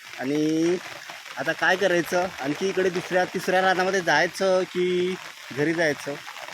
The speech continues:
काय करू? तर ह्या रानामध्ये गेलो ना तर थोडं, थोडं डेंजरस आहे, कारण रस्ता वगैरे काय माहिती पडत नाही. तरी आपण जाऊया का? तर मला आता घरी जायचं असेल तर ही पायवाट आहे, या पायवाटेने मला जावं लागेल,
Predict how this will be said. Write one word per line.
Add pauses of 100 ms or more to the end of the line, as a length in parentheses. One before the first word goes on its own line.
(360)
काय
करू? (1200)
तर (220)
ह्या
रानामध्ये
गेलो
ना (140)
तर (720)
थोडं, (140)
थोडं (120)
डेंजरस
आहे, (400)
कारण
रस्ता
वगैरे
काय
माहिती
पडत
नाही. (1080)
तरी
आपण
जाऊया
का? (320)
तर
मला
आता
घरी
जायचं
असेल
तर
ही
पायवाट
आहे,
या
पायवाटेने
मला
जावं
लागेल,